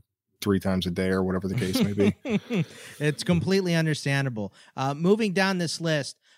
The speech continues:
Speaker 2: uh, Matt Ryan to the Colts. I moved him up from thirty-three to twenty-eight. Uh, Mariota signing with the Falcons, I moved from twenty-nine to thirty-four. I put Trubisky up to twenty-two now that we know he's a starter. I think the guy has some wheels.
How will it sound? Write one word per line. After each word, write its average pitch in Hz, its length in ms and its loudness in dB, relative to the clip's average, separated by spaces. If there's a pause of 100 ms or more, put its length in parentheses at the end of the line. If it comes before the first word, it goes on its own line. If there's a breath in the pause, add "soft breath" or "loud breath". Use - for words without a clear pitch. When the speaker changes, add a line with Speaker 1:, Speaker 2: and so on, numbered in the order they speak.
Speaker 2:
uh, 127 340 -6
Matt 185 360 0
Ryan 180 320 0
to 151 100 -8
the 143 80 -4
Colts. 170 540 -2 (100)
I 151 220 2
moved 208 300 -2
him 233 180 0
up 190 160 0
from 170 120 -2
thirty-three 160 440 0
to 131 60 -2
twenty-eight. 135 680 -4 (240 soft breath)
Uh, 127 100 -4
Mariota 160 460 2
signing 151 400 0
with 147 120 0
the 151 80 -2
Falcons, 135 500 0
I 135 40 0
moved 131 220 -4
from 131 100 -8
twenty-nine 131 440 -4
to 131 60 -6
thirty-four. 117 760 -6 (400 loud breath)
I 143 100 2
put 233 280 0
Trubisky 180 680 -2
up 139 180 -6
to - 80 -6
twenty-two 147 920 -2
now 127 180 -4
that 131 160 -6 (100)
we 131 180 -12
know 123 340 -4
he's 120 240 -4
a 120 40 -4
starter. 135 480 2
I 113 120 -6
think 113 180 -10
the 117 60 -6
guy 110 260 -2
has 107 220 -6
some 104 220 -6
wheels. 143 520 0